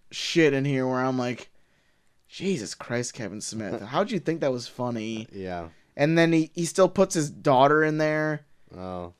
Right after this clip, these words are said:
Speaker 1: Where, like, uh, like, she plays, uh, Jay's long-lost daughter with, uh, Justice from Jay and Silent Bob Strike Back.
Speaker 2: Uh, I don't remember. I've only seen that movie
Speaker 1: Shannon
Speaker 2: once.
Speaker 1: Elizabeth from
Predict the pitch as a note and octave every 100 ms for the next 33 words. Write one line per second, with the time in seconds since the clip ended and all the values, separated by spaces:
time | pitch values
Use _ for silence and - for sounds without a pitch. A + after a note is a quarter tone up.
0 | - D#3 D3 C#3 C#3 C#3 C#3 C3 B2 -
1 | B2+ A#2 A2 G#2 A#2+ C3+ F#3 E3+ F3 E3
2 | D#3 D3+ C#3+ - - C3 B2+ A#2 A2+ C3
3 | D3 D3+ C#3+ C3 C#3+ D3 C3+ C3+ C3+ -
4 | - C3+ B2 C3+ C#3+ C3+ C3 B2+ C#3 A#2+
5 | A#2 A#2 B2+ C3+ C3 - C#3+ - C#3+ C3
6 | B2+ B2 C#3 C#3 C#3 C#3+ C3+ A#2 A#2+ B2+
7 | - C3+ B2 A#2 A2+ A#2+ C3+ - - _
8 | _ _ _ _ _ _ _ F2 F2+ F2
9 | E2+ E2+ E2+ - D#2+ D2+ E2 E2+ D#2+ _
10 | - G#2+ G#2 G2+ G#2+ F#2 F2 F#2 - F3+
11 | E3+ D3 D3+ D#3+ C#3+ D3+ D3+ - D3+ C3+
12 | C3 B2+